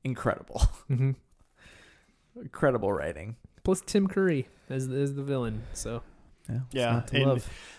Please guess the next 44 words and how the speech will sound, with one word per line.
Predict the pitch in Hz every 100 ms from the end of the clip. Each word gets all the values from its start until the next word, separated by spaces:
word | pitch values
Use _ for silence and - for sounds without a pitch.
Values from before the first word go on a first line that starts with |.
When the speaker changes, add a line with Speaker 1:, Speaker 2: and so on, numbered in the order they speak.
| -
Speaker 3:
there's | 165 165 139
really, | 131 127 123
uh, | 120 110
uh, | 139 131
really | 127 127 123 120
gonna | 117 113
be | 110 110 110 - - 127
Speaker 1:
There's | 123
no | 113 110
Speaker 3:
hard | 113
Speaker 1:
better | 101 -
Speaker 3:
pressed | 110 -
Speaker 1:
villain. | -
Speaker 3:
to | 101
go | 104 110 104
against | 107 101 104
Tim | - 107
Curry | 104 107 104 101
Speaker 1:
<laughs> |
Speaker 3:
sometimes. | 143 117 - 180 165 - - - - - _ -
Speaker 1:
Yeah. | 117 123
Speaker 3:
That | 110
is, | 104 -
that | - -
is | -
true. | - 131 120 - - - - - - - _ -
Okay, | - 175 226 175 101
well, | - 156 143 117 - -
I | 139 180
did | 180 165 139
Coach. | - 147 135 110 - - - - -
Speaker 2:
Mm-hmm. | 131 135 170
Speaker 3:
So | 170
I | 127
guess | 131 156
I | 170
am | 127
curious, | 123 120 117 -
Joe, | 120
to | 117
know | 117 113
why | 110 107
you | 107 120 165 175
thought | 131 120 -